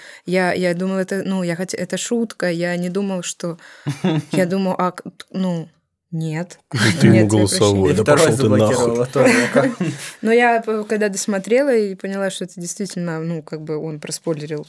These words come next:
Speaker 1: я, я очень расстроилась, потому что это сильно повлияло на моё
Speaker 3: Ну, на
Speaker 1: восприятие
Speaker 3: самом деле,
Speaker 1: сериала.
Speaker 3: это может сильно повлиять на твоё психологическое состояние. Мне кажется, надо в Уголовный кодекс вносить такое даже.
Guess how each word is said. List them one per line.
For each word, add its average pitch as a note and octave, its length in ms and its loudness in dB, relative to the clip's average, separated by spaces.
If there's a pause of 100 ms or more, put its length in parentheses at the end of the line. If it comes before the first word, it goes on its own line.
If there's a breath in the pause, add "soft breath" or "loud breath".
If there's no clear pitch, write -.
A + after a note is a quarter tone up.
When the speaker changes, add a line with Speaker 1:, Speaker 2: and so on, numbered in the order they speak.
(160)
Speaker 1:
я, E3+ 420 0
я F3+ 200 0
очень F3+ 280 -4
расстроилась, D#3+ 420 -10
потому F3+ 200 -6
что F#3 160 -2
это F#3 140 -4
сильно A3+ 260 0
повлияло G3 480 0
на F3+ 140 -2
моё F3 380 -2 (260 loud breath)
Speaker 3:
Ну, A#2+ 80 8
на A#2 80 8
Speaker 1:
восприятие A#2 120 6
Speaker 3:
самом B2 260 4
деле, B2 160 4
Speaker 1:
сериала. A#2 180 6
Speaker 3:
это B2 260 -2
может A2+ 580 4
сильно G#2+ 280 2
повлиять G#2 400 4
на G#2 100 0
твоё G#2 240 4
психологическое G#2 680 0
состояние. F2+ 560 0
Мне F#2 160 -2
кажется, G2 280 -2
надо G2+ 200 4
в G2 80 0
Уголовный G2 380 4
кодекс F2 360 -6
вносить - 300 -6
такое - 280 -10
даже. F2+ 260 -8